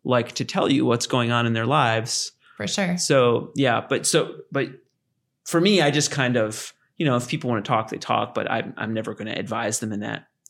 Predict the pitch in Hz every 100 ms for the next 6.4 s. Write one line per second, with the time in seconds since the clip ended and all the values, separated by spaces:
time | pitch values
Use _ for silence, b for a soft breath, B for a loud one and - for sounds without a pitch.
0 | - 123 143 120 104 120 - _ _ _
1 | _ _ _ _ - 131 123 117 113 117
2 | B B B B B B _ - 151 143
3 | 135 143 127 120 120 120 - _ _ _
4 | - 139 110 131 135 120 113 113 - 127
5 | 101 113 113 104 95 _ _ - - 107
6 | 101 90 90